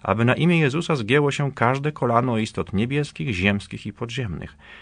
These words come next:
a więc diabła również”. Wracając do naszego tematu przewodniego, czym jest zło i skąd się bierze, sporo już wiemy. Dużą rolę gra tu diabeł, zabójca człowieka od początku. Ale, jak zaznaczyłem na wstępie dzisiejszej audycji,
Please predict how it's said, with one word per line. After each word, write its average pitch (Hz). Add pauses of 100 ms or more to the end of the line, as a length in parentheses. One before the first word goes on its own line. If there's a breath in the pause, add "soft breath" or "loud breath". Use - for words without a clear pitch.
(220 loud breath)
a -
więc 92
diabła 85
również”. - (680 loud breath)
Wracając 147
do 135
naszego 113
tematu 92
przewodniego, 78 (320 loud breath)
czym 139
jest 120
zło 90
i 85
skąd -
się -
bierze, 143 (360 loud breath)
sporo 92
już 123
wiemy. 92 (880 loud breath)
Dużą 175
rolę 151
gra 135
tu 131
diabeł, 110 (140)
zabójca 92
człowieka 87
od 90
początku. - (140)
Ale, 135
jak 90
zaznaczyłem 98
na 104
wstępie 139
dzisiejszej 107
audycji, 131